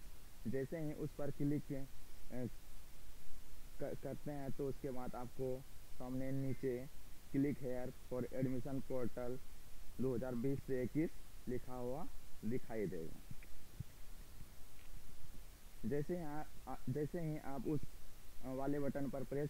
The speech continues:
करते हैं तो आपके सामने एक नया विंडो खुल के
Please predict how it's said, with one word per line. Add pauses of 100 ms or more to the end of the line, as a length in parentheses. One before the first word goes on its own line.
करते
हैं (340)
तो
आपके
सामने
एक
नया
विंडो (600)
खुल
के